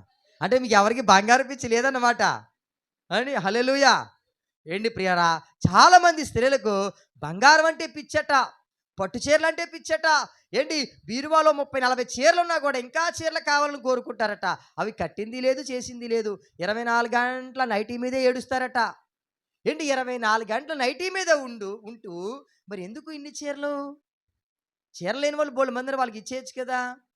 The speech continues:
పోనీ ఇంకా ఈ చీరలు సరిపోతాయా అంటే లేదు, లేదు, ఇంకా కావాలి, ఇంకా కావాలి. పుట్టినరోజుకో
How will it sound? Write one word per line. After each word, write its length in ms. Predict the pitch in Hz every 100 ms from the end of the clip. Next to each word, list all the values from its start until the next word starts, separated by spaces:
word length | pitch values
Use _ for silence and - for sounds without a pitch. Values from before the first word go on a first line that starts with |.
| _ _ _ _ -
పోనీ 160 | 294 311
ఇంకా 240 | 262 302
ఈ 140 | 330 294
చీరలు 300 | - 254 294
సరిపోతాయా 560 | 262 262 294 302 311
అంటే 220 | 320 320 302
లేదు, 240 | 269 277
లేదు, 240 | 269 226 165 - 151
ఇంకా 400 | 190 214 262 269
కావాలి, 580 | 262 247 240 220 202
ఇంకా 280 | 190 190 -
కావాలి. 260 | 196 180 - _ _
పుట్టినరోజుకో 580 | 160 190 180 226 233 240